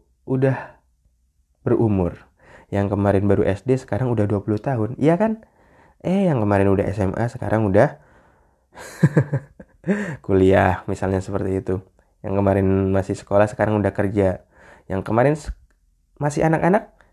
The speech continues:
eh, sekarang udah punya anak. Cie, yang udah punya anak. Eh, <laughs> sensei bisa aja.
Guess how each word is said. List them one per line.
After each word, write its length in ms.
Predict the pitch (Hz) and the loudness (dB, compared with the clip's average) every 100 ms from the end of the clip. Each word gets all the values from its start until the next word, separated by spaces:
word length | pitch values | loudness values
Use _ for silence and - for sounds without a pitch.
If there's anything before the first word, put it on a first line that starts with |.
| _ - | _ -2
eh, 160 | 359 381 | 2 2
sekarang 320 | - 113 110 | 0 0 2
udah 80 | 101 | 2
punya 240 | 95 95 | 2 0
anak. 400 | 90 92 95 92 - _ _ _ | 0 -2 -4 -8 -12 _ _ _
Cie, 480 | - 104 104 104 | 0 2 4 4
yang 160 | 110 104 | 4 2
udah 160 | 98 - | -2 -2
punya 240 | 101 98 | -2 0
anak. 240 | 98 98 - - - - | -2 -4 -12 -20 -20 -6
Eh, 480 | 127 131 135 131 135 135 - - - - | 0 2 2 2 2 -2 -6 -4 -2 0
<laughs> 480 | 175 180 - - 143 | 0 0 -6 -10 -6
sensei 320 | 110 92 101 | -4 -4 -6
bisa 240 | 95 87 | -8 -6
aja. 400 | 101 87 87 90 | -4 -2 -4 -6